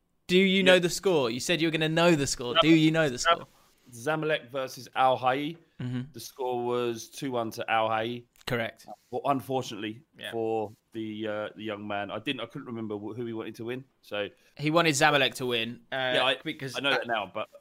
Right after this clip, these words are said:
Speaker 1: oh, okay. Have you
Speaker 2: Sad
Speaker 1: seen
Speaker 2: I
Speaker 1: the goals though? If, if I, I, I, I encourage anyone to go on YouTube, just search it because there's a, the equalising goal and the, the winning goal is an, are absolute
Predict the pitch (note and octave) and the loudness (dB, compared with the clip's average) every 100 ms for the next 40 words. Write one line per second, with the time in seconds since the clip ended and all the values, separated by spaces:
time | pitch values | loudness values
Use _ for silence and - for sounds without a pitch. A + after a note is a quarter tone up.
0 | C#3 A#2 A2+ - _ _ _ _ _ _ | -12 -12 -14 -20 _ _ _ _ _ _
1 | - - _ E3 G#3+ A#3 C#4+ C#4+ B3 C#4+ | -20 -20 _ -2 0 2 4 4 6 8
2 | C#4 G3+ C#3 A#2 - F3+ F3+ G#3+ G#3 - | 8 6 2 0 0 -2 0 -2 0 -4
3 | - - G#3 G#3+ - F#3+ G3 F3 - F#3 | -8 0 2 2 0 0 0 -4 -6 -6
4 | F#3 F3+ F#3+ F3+ G3 F3 - G3+ F3 B2 | -6 -8 -6 0 0 2 2 4 4 2
5 | A#2 B2 - D#3 F3 G#3 G#3 G3+ F#3 D3+ | 0 -2 -4 0 4 4 4 2 0 -2
6 | A#2+ D3+ - G3 F#3 - - A#2+ - - | -4 -4 0 4 6 4 -2 -4 -6 -18
7 | - - D3+ E3+ E3 D#3 - _ _ _ | -12 -8 -2 2 2 0 -8 _ _ _
8 | F#3 F#3 F#3 - - F3 F3+ E3 F#3+ - | 6 6 6 -2 0 0 -2 -2 -2 0
9 | A3+ C4+ - G3 F3+ F3+ F3 F3+ F#3 C#3 | -2 -4 -2 2 4 4 2 0 2 2
10 | G2+ E3+ F#3 _ _ _ _ _ _ E3 | 0 -4 -6 _ _ _ _ _ _ 4
11 | E3 E3 E3 D3+ - C#3+ F3 D#3+ D#3 D3+ | 4 2 -2 -8 -14 -6 -2 2 0 -2
12 | - _ _ D#3 D#3 D3+ G3 G#3+ G3+ F#3 | -8 _ _ -2 -2 4 6 6 4 6
13 | G3 C#3+ A#2+ G2+ C3+ D3+ - D#3+ D#3+ - | 6 6 4 -2 -4 -6 -6 0 0 4
14 | F#3 G#3 A#3 - - D#4+ C#4+ G3+ D3 B2 | 4 4 2 -2 2 2 4 4 2 -2